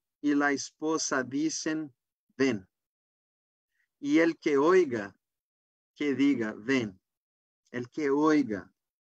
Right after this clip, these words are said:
diga, ven. Y el que tenga sed, que venga. Y el que quiera, que tome gratuitamente del agua de la vida". Así, hermanos, que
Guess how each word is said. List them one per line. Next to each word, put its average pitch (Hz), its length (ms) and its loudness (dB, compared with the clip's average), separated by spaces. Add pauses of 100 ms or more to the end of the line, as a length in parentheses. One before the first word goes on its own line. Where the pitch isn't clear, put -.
(720)
diga, 120 340 0
ven. 113 240 -4 (1120)
Y 139 120 2
el 151 100 -2
que 160 140 0
tenga 165 280 2
sed, 160 460 -2
que 131 140 0
venga. 131 480 -4
Y 131 120 -2
el 143 140 -2
que 139 180 -6
quiera, 143 640 -2 (400)
que 139 140 -6 (140)
tome 170 360 4
gratuitamente 135 920 -2
del 127 180 -2
agua 123 180 -2
de 120 100 -6
la 113 140 -8
vida". 101 220 -16 (2000)
Así, 160 320 0
hermanos, 156 500 4
que 165 320 -2